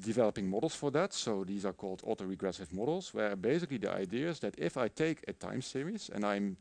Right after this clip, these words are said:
taking shifted versions of that time series, so what you see is I, each, each of these lines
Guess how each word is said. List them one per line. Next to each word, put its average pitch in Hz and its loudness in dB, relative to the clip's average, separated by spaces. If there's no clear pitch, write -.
taking 104 0
shifted - -4
versions 120 0
of 92 -2
that 90 -6
time 90 -4
series, 120 -6
so 113 0
what 104 0
you 101 -4
see 113 0
is 101 -4
I, 101 0
each, - -4
each 139 -2
of 107 0
these 110 0
lines 107 2